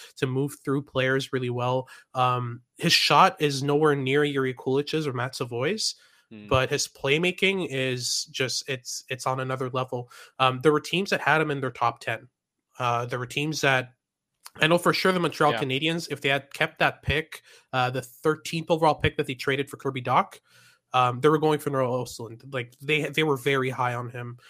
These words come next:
Speaker 1: Um, and I understand it. You know, among those three, he slowly but surely became my favorite.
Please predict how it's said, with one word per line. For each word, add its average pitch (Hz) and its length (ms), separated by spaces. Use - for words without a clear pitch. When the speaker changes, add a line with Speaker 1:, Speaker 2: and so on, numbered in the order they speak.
Speaker 1:
Um, 123 420
and 156 140
I - 20
understand 185 500
it. 120 220
You 147 160
know, 143 140
among 165 300
those 185 260
three, 170 280
he 156 140
slowly 147 400
but 170 100
surely 160 220
became 143 260
my 135 120
favorite. 135 400